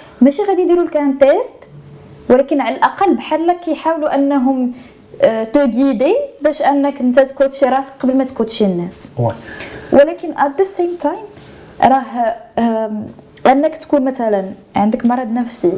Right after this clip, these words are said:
Speaker 1: ولا انك تكون غير سوي نفسيًا، ولا انه يكون عندك مشاكل، ما كيمنعكش انك لا تكون بسيكياتر، لا تكون بسيكولوج، لا تكون ثيرابيوت، لا تكون كوتش.
Speaker 2: مم.
Speaker 1: حيت كاينين بزاف ديال الناس، مثلًا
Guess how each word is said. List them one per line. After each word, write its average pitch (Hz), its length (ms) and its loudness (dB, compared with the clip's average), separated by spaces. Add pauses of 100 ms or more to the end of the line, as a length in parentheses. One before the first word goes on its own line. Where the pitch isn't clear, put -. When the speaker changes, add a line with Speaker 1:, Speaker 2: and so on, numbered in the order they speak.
(140)
Speaker 1:
ولا 208 280 2
انك 220 260 -4
تكون 220 580 -2
غير 220 200 -2
سوي 226 380 -4
نفسيًا، 202 560 -2 (420)
ولا 214 180 4
انه 240 160 -2
يكون 233 220 -4
عندك 214 280 -2
مشاكل، 220 560 -2 (360)
ما 226 60 4
كيمنعكش 226 520 -2
انك 208 240 -4
لا 208 60 0
تكون 208 260 -6
بسيكياتر، 233 560 -4
لا 214 80 -4
تكون 208 260 -6
بسيكولوج، 214 520 -6
لا 214 60 -4
تكون 208 220 -6
ثيرابيوت، 202 500 -6
لا 226 60 -4
تكون 202 260 -4
كوتش. - 400 -8
Speaker 2:
مم. 139 80 2 (400)
Speaker 1:
حيت 285 220 2
كاينين 311 360 -6
بزاف 254 220 -4
ديال 269 200 0
الناس، 277 280 -6
مثلًا 247 260 -2